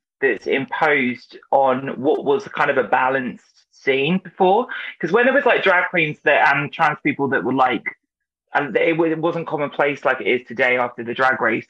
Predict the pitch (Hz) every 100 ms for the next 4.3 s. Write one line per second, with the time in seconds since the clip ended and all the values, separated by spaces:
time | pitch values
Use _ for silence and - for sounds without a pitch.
0 | - 120 - 127 120 110 - 139 135 135
1 | 117 131 143 160 156 156 139 139 127 123
2 | 123 - 123 117 117 117 - - 131 123
3 | 123 113 98 - 156 139 110 98 107 -
4 | - 131